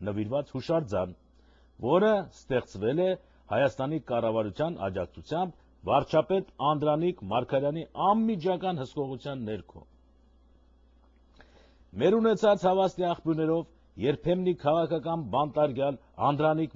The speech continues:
Մարգարյանը եղել է հավատավոր հակասիոնական, իսկ այսօր հովանավորում է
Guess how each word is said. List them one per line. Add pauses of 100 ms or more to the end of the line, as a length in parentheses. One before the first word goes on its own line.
Մարգարյանը (2000)
եղել
է
հավատավոր (460)
հակասիոնական, (680)
իսկ
այսօր (500)
հովանավորում
է